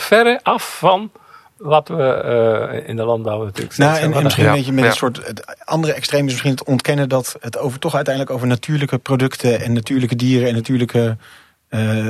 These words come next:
Speaker 2: omstandigheden gaat. En dat het geen, ja, zo'n term grasvalt, weet je wel, dus dat alles zo'n soort, eh, industrieel kan worden ingericht, zeg maar.
Speaker 1: Ja, nou, ja,
Speaker 2: Dat is een beetje
Speaker 1: dat
Speaker 2: het andere extreme van, van het, van het Vietnamese verhaal dan misschien.
Speaker 1: Ja, nou, dit is, eh, kijk, grasvalt, eh, natuurlijk, eh,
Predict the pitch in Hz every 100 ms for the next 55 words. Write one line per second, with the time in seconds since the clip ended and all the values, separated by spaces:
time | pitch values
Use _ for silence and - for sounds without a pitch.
0 | - 262 - 170 120 101 85 82 - -
1 | 113 113 110 - 123 120 110 _ _ _
2 | _ _ _ _ _ 123 92 - - 104
3 | 92 113 104 - 120 - 131 117 - -
4 | 113 127 120 123 110 98 110 117 - 131
5 | 110 120 117 123 127 117 - 143 120 -
6 | 139 143 131 127 127 151 - 95 87 -
7 | 80 131 139 139 120 123 127 131 135 135
8 | 147 147 143 131 - 139 135 123 135 120
9 | 135 127 - 131 113 139 127 135 139 117
10 | 92 87 87 95 - 185 165 160 160 226
11 | 240 127 147 131 160 - 160 - 165 127
12 | 139 - 135 160 - 160 156 - 131 -
13 | 139 151 120 - -